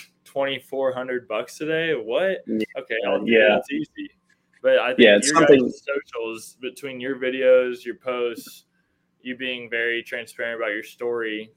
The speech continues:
Speaker 1: and then, you know, your guys' Instagram as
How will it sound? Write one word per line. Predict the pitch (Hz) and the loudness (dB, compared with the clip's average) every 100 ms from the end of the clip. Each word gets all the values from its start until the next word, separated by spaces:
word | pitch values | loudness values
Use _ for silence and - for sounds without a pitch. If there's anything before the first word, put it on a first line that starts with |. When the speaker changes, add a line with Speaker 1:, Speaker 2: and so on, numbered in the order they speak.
| - | -12
Speaker 1:
and | 131 | -6
then, | 147 147 - _ - - _ - | -6 -8 -16 _ -20 -20 _ -12
you | 135 | -6
know, | 127 | -4
your | 127 147 | -2 -2
guys' | 156 147 147 - - _ _ - | 0 0 0 -6 -14 _ _ -12
Instagram | 156 185 - 127 117 120 120 120 - | -10 -10 -8 -6 -4 -6 -10 -16 -8
as | 127 120 | -8 -8